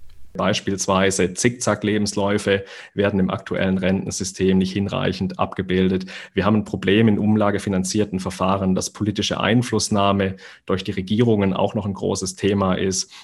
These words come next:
Gerade in einer alternden Bevölkerung spielt da immer das Thema des Stimmenkaufs oder schwingt der Stimmenkauf da immer etwas mit. Zudem hat das Umlageverfahren gerade in Zeiten hoher Arbeitslosigkeit Probleme,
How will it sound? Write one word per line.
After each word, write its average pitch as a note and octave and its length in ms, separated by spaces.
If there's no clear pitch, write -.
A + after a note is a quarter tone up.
Gerade G2 340
in F#2 140
einer E2+ 100
alternden F#2+ 540
Bevölkerung G2+ 840
spielt - 320
da F#2 60
immer F#2+ 160
das G2 160
Thema G2 200
des F#2+ 80
Stimmenkaufs G#2 960
oder C#3 140
schwingt G2+ 420
der F2+ 100
Stimmenkauf G2+ 640
da F#2 80
immer G2 200
etwas - 300
mit. A#2+ 280
Zudem A2 840
hat A2+ 140
das F#2+ 100
Umlageverfahren G2 920
gerade F#2+ 420
in F#2 180
Zeiten G2 440
hoher F#2+ 240
Arbeitslosigkeit G#2 920
Probleme, A2 640